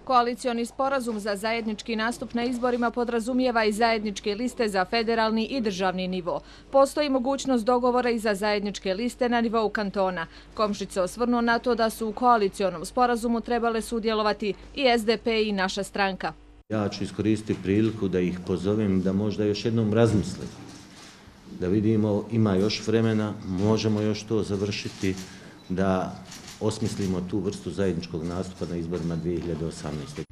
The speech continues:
Speaker 1: I nakon brojnih optužbi na račun S D P-a, ali i S D P-a na račun D F-a, Komšić ponovo poziva na saradnju. Kaže, jedino je to spas od vodstva nacionalnih stranaka.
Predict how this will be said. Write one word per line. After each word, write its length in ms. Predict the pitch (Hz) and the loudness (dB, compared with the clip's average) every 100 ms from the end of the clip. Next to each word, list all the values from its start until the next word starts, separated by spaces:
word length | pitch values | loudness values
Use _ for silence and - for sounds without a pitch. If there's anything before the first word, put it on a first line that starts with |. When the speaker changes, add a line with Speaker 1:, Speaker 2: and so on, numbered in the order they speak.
| - - | -18 -6
Speaker 1:
I 100 | 262 | 0
nakon 280 | 269 262 240 | 0 2 2
brojnih 360 | 247 247 226 | 4 2 2
optužbi 460 | 233 247 277 220 202 | 0 -2 -2 -2 -2
na 120 | 190 | 0
račun 360 | 196 202 220 214 | 2 2 0 -2
S 160 | 220 | -2
D 100 | 202 | -2
P-a, 340 | 202 247 254 214 | -2 2 4 4
ali 340 | 180 180 185 | 2 -2 -2
i 60 | 175 | -2
S 180 | 208 214 | -2 -2
D 120 | 196 | 0
P-a 300 | 190 226 220 | 0 0 0
na 160 | 196 185 | 2 0
račun 380 | 202 214 208 190 | 0 0 -2 -2
D 260 | 247 226 | -2 -2
F-a, 240 | 247 262 226 | -2 0 0
Komšić 460 | - 269 254 247 | 2 0 0 -4
ponovo 380 | - 294 262 202 | 0 0 2 0
poziva 440 | 196 220 214 208 202 | 0 -2 -2 -2 0
na 120 | 196 | -2
saradnju. 520 | 208 202 180 180 175 - - - | 0 0 2 0 -4 -14 -16 0
Kaže, 400 | 247 247 240 247 | 4 4 2 0
jedino 400 | 202 196 180 160 | 2 0 -2 -6
je 80 | 139 | -6
to 220 | 247 247 | -2 -2
spas 380 | - 254 240 247 | 0 2 2 2
od 140 | 240 | -4
vodstva 460 | 208 220 214 226 214 | 0 -2 -2 0 2
nacionalnih 640 | 208 196 - 190 175 180 175 | 2 -2 -2 -4 -2 -6 -10
stranaka. 580 | - 196 190 175 160 | -4 -2 -2 -6 -8